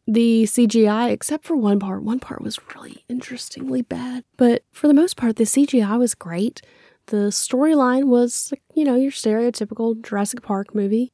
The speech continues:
And so, entertaining movie, good action, fast-paced. It didn't take long to ease you into it. It wasn't a slow burn movie where you have a lot at the beginning where you're like, "What is going on?" Pretty much jumped straight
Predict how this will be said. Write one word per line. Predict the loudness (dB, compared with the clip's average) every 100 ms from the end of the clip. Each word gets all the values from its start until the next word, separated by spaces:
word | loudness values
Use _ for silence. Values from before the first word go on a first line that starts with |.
| -2
And | 0
so, | 2 2 2 0 _
entertaining | 6 6 4 0 2 4 4
movie, | 4 2 0 -2 -6 _
good | -2 0
action, | -2 -4 -6 -2 -2
fast-paced. | -2 -6 -6 -6 -10 -4 -4 -4 -12 _ 0
It | 4 4 4
didn't | 0 4 4
take | 4 2 4
long | 4 4 4
to | 0
ease | 0 2 4
you | 4
into | 4 2 0 -2
it. |
It | 0
wasn't | 0 2 0
a |
slow | 0 -2 -2 0
burn | -2 -2 -4 -4
movie | -6 -6
where | -6 -6
you | -6
have | -6 -8
a |
lot | -6 -8
at | -8
the | -8
beginning | -6 -4 -4
where | -4
you're | -4
like, | -6 -8 -12
"What | -14
is | -14
going | -10 -4 -2
on?" | 0 0 -2 _
Pretty | 2 6
much | 6 4 -4
jumped | -2 0 -2 -4
straight | -12 -8 -4 -4